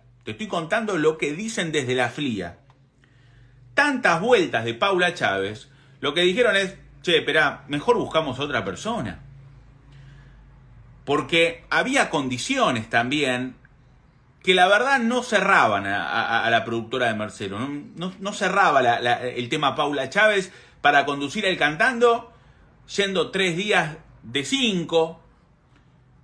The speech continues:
que los jueves por ahí no podía ir. Ahora te voy a contar el detalle minucioso, pero, eh, te estoy haciendo la introducción, ¿no?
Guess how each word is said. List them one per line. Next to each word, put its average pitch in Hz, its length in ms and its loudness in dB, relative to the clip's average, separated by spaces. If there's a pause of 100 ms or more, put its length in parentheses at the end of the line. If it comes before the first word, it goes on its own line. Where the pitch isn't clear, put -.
(140)
que 160 120 2
los 156 120 2
jueves 196 340 2
por 160 200 2
ahí 170 100 4
no 156 160 -2
podía 147 420 0
ir. 185 440 -2 (580)
Ahora 233 220 4
te 202 60 0
voy 190 80 2
a 185 40 0
contar 180 240 -2
el 175 140 0
detalle 180 440 -4
minucioso, 120 600 -2
pero, 117 300 0 (320)
eh, 113 600 0
te 117 60 -12
estoy 190 500 -2 (280)
haciendo 180 340 -2
la 160 80 0
introducción, 113 920 -2 (260)
¿no? 131 400 -6